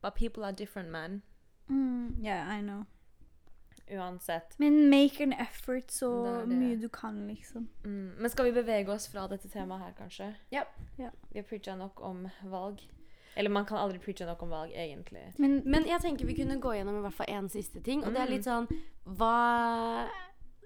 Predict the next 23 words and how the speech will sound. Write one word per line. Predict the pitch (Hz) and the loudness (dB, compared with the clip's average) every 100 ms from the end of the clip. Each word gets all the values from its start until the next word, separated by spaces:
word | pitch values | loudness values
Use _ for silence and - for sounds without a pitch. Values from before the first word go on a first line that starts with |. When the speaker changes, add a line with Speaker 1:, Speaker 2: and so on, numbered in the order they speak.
| - | -12
Speaker 3:
jeg | - | -6
håper | 233 247 240 | -2 0 2
å | |
si, | 254 | 2
hva | 226 202 214 | 4 6 6
skjer | 277 - 220 180 202 | 6 2 2 4 4
videre? | 220 214 160 170 311 | 4 0 2 4 6
Det | 233 | 6
er | 254 | 6
ny | 247 214 | 6 4
sesong, | 226 220 233 311 392 | 2 2 4 4 4
men | 247 254 262 | 4 6 8
Speaker 2:
Exactly. | 254 233 233 302 427 - 208 330 | 6 4 4 4 4 0 2 8
Speaker 3:
hva, | 240 240 247 247 240 - | 10 12 12 10 8 4
hva | 196 262 262 226 | 8 10 10 8
er | 208 | 4
dere | 214 233 220 | 4 2 2
gi-, | 240 202 | 2 2
hvordan, | 208 262 285 285 285 285 - - - - - - 117 131 - - - - - - | 4 6 6 6 4 2 -2 -4 -6 -6 -4 -2 0 0 -2 0 4 6 4 0
hva | 294 | 0
føler | - 392 254 180 | 4 4 4 2
dere, | 170 190 | -2 -2
jenter? | 190 202 320 | -2 0 2